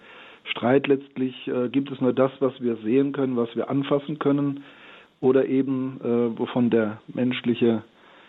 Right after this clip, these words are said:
Verstand, äh, eine, eine unüberwindliche Ahnung hat, dass da eben hinter der Materie, äh, mehr sein muss,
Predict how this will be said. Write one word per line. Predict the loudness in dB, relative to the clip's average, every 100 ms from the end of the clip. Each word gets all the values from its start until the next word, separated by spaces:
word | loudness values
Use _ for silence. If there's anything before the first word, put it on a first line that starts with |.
| _ _ -6
Verstand, | -6 0 0 2 0 0
äh, | 2 4 2 -2 -8 -10
eine, | -6 -4 -6 -14 -12
eine | -6 -4 -4 -8 -16 -20 _ _ _ _ _ _ _ _ _
unüberwindliche | 2 2 4 4 4 0 -4 -4 -4 -4 -12 _ _ -20 _ _ _ _ -4
Ahnung | 0 2 0 0 -2
hat, | -4 -4
dass | -6 -2
da | -2
eben | 0 -2
hinter | 0 2 4
der | 2
Materie, | 0 2 4 6 4 -2 -6 _ _ _ _ -14
äh, | -10 -6
mehr | 0 4 6 4
sein | 0 -2
muss, | -8 -12